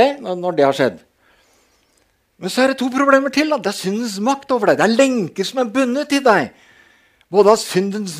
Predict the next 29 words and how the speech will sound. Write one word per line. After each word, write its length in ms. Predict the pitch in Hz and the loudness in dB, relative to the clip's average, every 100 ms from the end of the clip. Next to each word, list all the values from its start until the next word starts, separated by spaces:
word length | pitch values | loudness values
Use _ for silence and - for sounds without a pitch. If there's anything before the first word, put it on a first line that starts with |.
| 190 | 2
makt 400 | 277 - - - _ _ | 2 0 -12 -20 _ _
og 240 | - 202 240 - - | 2 2 2 -2 -14
lovens 480 | 139 170 214 262 254 - | 2 4 4 0 -4 2
krav. 380 | 196 180 117 - - - - _ | 8 8 6 -4 -20 -20 -20 _
Så 140 | 233 | -2
trenger 320 | 226 160 190 226 | 0 -2 -2 -4
Gud 180 | 175 233 | -4 -4
å 60 | |
koble 280 | 240 277 214 | -6 -6 -4
deg 160 | 247 262 | -4 -4
fri 200 | 302 311 | -2 -4
fra 160 | - 294 | -2 0
det. 180 | 269 143 - _ _ _ _ _ _ _ _ _ _ | 0 0 -6 _ _ _ _ _ _ _ _ _ _
Og 80 | 135 | 0
hvordan 200 | 220 269 | 0 4
gjør 180 | 254 240 | 6 8
han 80 | 233 | 8
det? 100 | 185 98 _ _ _ _ _ _ _ _ _ - | 6 2 _ _ _ _ _ _ _ _ _ -4
Jo, 320 | 165 285 269 - | 0 0 0 2
da 140 | 233 | 0
har 400 | - - 147 156 | 2 -2 0 0
han 160 | 220 269 | 0 -2
et 100 | 277 | -4
kors. 260 | - 294 - - - _ _ _ _ _ _ _ _ _ _ _ _ _ _ _ _ _ _ _ _ _ _ _ _ _ _ _ _ _ _ | -4 -6 -6 -12 -14 _ _ _ _ _ _ _ _ _ _ _ _ _ _ _ _ _ _ _ _ _ _ _ _ _ _ _ _ _ _
Et 180 | - 220 | -2 -2
kors 480 | - - 311 - - - - | 0 4 4 4 -8 -6 2
er 220 | 196 247 | 6 6
et 180 | 247 - _ _ _ _ _ _ _ _ _ _ - | 4 -6 _ _ _ _ _ _ _ _ _ _ 2
dreperedskap, 880 | 269 226 - 151 196 190 233 208 | 4 4 4 2 2 2 2 2